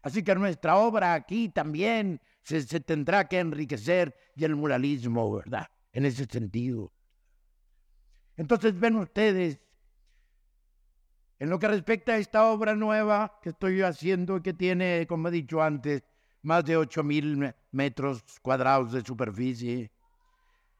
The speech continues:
En esa misma obra es una obra en un particular. Me preguntan algunos por qué se puso un muro delante.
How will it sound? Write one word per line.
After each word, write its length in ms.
En 120
esa 180
misma 380
obra 240
es 100
una 220
obra 180
en 140
un 160
particular. 760
Me 140
preguntan 420
algunos 640
por 340
qué 340
se 160
puso 320
un 200
muro 360
delante. 760